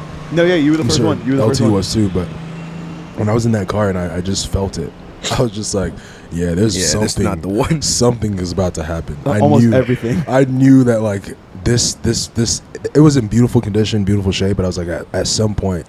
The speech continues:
Speaker 2: something's going to happen. I don't know what it is, but something's gonna
Speaker 1: Well,
Speaker 2: happen."
Speaker 1: dude, the
Speaker 3: Yeah.
Speaker 1: interior and exterior is in pristine
Speaker 2: Yeah, it
Speaker 1: condition.
Speaker 2: was
Speaker 1: There's
Speaker 2: beautiful.
Speaker 1: legitimately nothing wrong. And you
Speaker 2: Yeah.
Speaker 1: open the hood and the engine looks beautiful.
Speaker 2: Yeah.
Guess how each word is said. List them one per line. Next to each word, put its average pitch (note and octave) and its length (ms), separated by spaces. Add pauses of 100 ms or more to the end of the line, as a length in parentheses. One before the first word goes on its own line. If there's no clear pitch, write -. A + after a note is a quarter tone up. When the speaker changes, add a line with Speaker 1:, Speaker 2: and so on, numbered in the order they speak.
(420)
Speaker 2:
something's E2 480
going D#2 160
to D2+ 80
happen. D2 260
I D2 80
don't E2+ 140
know F#2 80
what E2+ 120
it E2 120
is, G#2+ 240
but F2 240
something's E2 260
gonna D#2 140
Speaker 1:
Well, D3+ 160
Speaker 2:
happen." F#3+ 120
Speaker 1:
dude, G#2+ 80
the C#3 140
Speaker 3:
Yeah. D3+ 60
Speaker 1:
interior F3 540
and A#2+ 100
exterior C#3+ 600 (140)
is A#2 200
in A#2 120
pristine B2+ 480
Speaker 2:
Yeah, F#2+ 60
it F#2+ 60
Speaker 1:
condition. G#2 260
Speaker 2:
was G2+ 100
Speaker 1:
There's C3 180
Speaker 2:
beautiful. C#3 280
Speaker 1:
legitimately C#3+ 440
nothing B2 300
wrong. A#2 260
And C3 120
you D3 80
Speaker 2:
Yeah. D#3 60
Speaker 1:
open D#3 240
the C#3 80
hood C#3+ 200
and C#3+ 100
the A#2 60
engine C3 240
looks A#2+ 140
beautiful. A#2 440 (200)
Speaker 2:
Yeah. E2 220